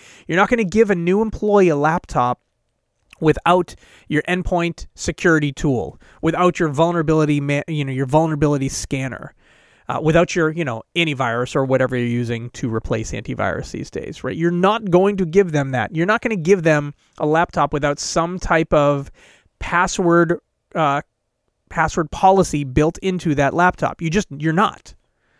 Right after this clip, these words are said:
Why would you ever let a piece of software go live without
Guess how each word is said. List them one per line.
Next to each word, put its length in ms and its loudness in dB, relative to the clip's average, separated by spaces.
Why 240 4
would 160 4
you 160 -2
ever 240 0
let 180 4
a 60 2
piece 240 -4
of 40 -12
software 460 4
go 220 6
live 500 4
without 300 2